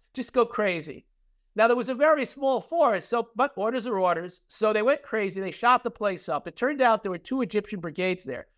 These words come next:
So they were outnumbered better than four to one. This one Israeli soldier named Asa Kadmoni went up on the roof of a building with nothing but a bazooka and a machine gun and a few grenades. And by himself, he held off the Egyptians for four hours.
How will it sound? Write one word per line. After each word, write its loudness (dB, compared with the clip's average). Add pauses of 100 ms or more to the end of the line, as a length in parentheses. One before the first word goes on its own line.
(140)
So -6
they 0
were 4
outnumbered 2
better 2
than -8
four -4
to -2
one. -4 (360)
This -6
one 2
Israeli 2
soldier 0
named -6
Asa -2
Kadmoni -2 (400)
went 0
up 2
on 4
the -2
roof -2
of -6
a 0
building -2 (320)
with -6
nothing 2
but 4
a 2
bazooka 0
and -2
a 0
machine -4
gun 2 (400)
and -2
a -2
few -4
grenades. 0
And -4
by 4
himself, 0
he -10
held 2
off 6
the -4
Egyptians -4
for -8
four 0
hours. -2